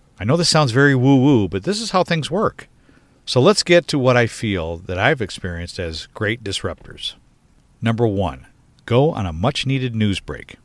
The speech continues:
The news bombards us all day long, every day, with nothing but negative news, invokes fear of what may happen next,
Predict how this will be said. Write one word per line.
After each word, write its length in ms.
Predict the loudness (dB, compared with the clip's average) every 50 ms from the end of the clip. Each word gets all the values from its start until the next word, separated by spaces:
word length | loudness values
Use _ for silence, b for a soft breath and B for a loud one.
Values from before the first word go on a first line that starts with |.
| _ _ b b b b b b
The 100 | -4 -2
news 320 | 0 2 4 2 2 2 -2
bombards 800 | -2 -2 0 0 0 -2 2 2 4 4 4 2 0 -2 -8 -10
us 180 | -8 -8 -12 _ -4
all 260 | 0 2 4 4 2
day 240 | 2 2 0 0 0
long, 340 | -2 -4 -6 -6 -8 -14 -10 -4
every 280 | 0 0 0 0 -2 -10
day, 300 | -8 -8 -10 -10 -12 -16 -14
with 140 | -16 -14 -10
nothing 340 | -6 -4 -4 -4 -4 -4 -6
but 160 | -6 -6 -6
negative 400 | -2 -2 -2 -2 -2 -6 -6 -4
news, 500 | -4 -4 -4 -4 -4 -6 -6 -6 -8 -8 _ b b b b b b b b b
invokes 440 | -10 -6 -2 0 0 0 -2 -6 -12
fear 400 | -6 -2 -2 0 2 2 2 0
of 120 | 0 0
what 140 | -2 -4 -2
may 140 | -2 -4 -2
happen 360 | -2 -2 -2 -4 -4 -6 -2
next, 440 | -2 -2 -2 -4 -8 -10 -16 -16